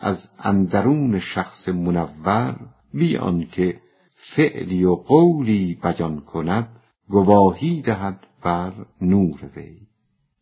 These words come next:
لیک نور سالکی کز حد گذشت، نور او پر شد بیابانها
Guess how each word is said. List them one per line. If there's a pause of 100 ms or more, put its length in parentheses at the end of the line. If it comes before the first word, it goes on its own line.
(180)
لیک
نور
سالکی
کز
حد (140)
گذشت، (320)
نور
او
پر
شد
بیابانها